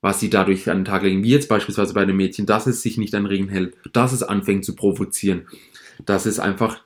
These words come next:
genau das bekommt, was es möchte. Es möchte Aufmerksamkeit, durch dieses Verhalten hat's Aufmerksamkeit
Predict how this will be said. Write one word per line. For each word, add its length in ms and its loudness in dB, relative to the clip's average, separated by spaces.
genau 240 4
das 160 2
bekommt, 320 2
was 120 0
es 120 -4
möchte. 500 0
Es 180 -4
möchte 500 2
Aufmerksamkeit, 840 0
durch 240 0
dieses 320 -2
Verhalten 480 0
hat's 300 -8
Aufmerksamkeit 840 -2